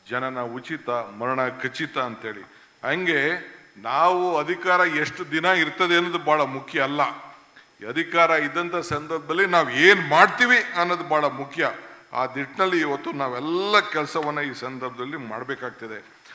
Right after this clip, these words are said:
ಈ ಭೂಮಿ ಮೇಲೆ ಬದುಕಿರೋಂಥ ಎಲ್ಲರಿಗೂ ನೀರು ಬೇಕು. ಯಾರಿಗ್ ಬೇಡ ನೀರು? ಗಿಡಗಳಿಗೆ ಬೇಡವಾ?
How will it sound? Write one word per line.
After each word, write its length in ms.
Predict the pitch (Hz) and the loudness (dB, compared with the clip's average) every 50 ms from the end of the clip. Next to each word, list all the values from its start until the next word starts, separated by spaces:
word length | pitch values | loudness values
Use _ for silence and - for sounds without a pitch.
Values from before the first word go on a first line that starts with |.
| - - _ - 139 | -20 -20 _ -8 -4
ಈ 200 | 139 143 139 127 | -4 -4 -4 -6
ಭೂಮಿ 300 | 139 151 175 175 175 175 | -6 -4 -2 0 0 0
ಮೇಲೆ 520 | 165 160 160 160 160 175 175 170 - - - | 0 0 0 0 2 2 2 0 0 -4 -8
ಬದುಕಿರೋಂಥ 560 | 139 139 151 143 - 165 160 165 160 147 165 | -8 -8 -8 -10 -8 -6 -6 -6 -6 -6 -8
ಎಲ್ಲರಿಗೂ 800 | 151 135 143 160 175 185 196 208 214 214 220 220 226 220 240 240 | -6 -4 -4 -4 -4 -4 -6 -4 0 4 4 4 4 2 -4 -4
ನೀರು 280 | 208 190 190 190 180 | -4 -2 -2 0 0
ಬೇಕು. 420 | 175 170 160 151 - - - - - - - - - _ _ _ _ - | 0 0 -2 -2 -4 -10 -16 -18 -20 -20 -20 -20 -20 _ _ _ _ 2
ಯಾರಿಗ್ 320 | 170 190 208 208 202 - 165 | 6 8 8 8 8 6 4
ಬೇಡ 140 | 175 175 175 | 2 4 4
ನೀರು? 600 | 175 175 175 170 165 160 170 175 156 - - - | 4 2 0 -2 -2 -2 -2 -4 -6 -8 -4 0
ಗಿಡಗಳಿಗೆ 400 | 151 156 160 165 175 175 170 165 | 2 2 4 2 2 0 0 0
ಬೇಡವಾ? 360 | 151 147 147 151 165 180 | 0 2 2 2 2 2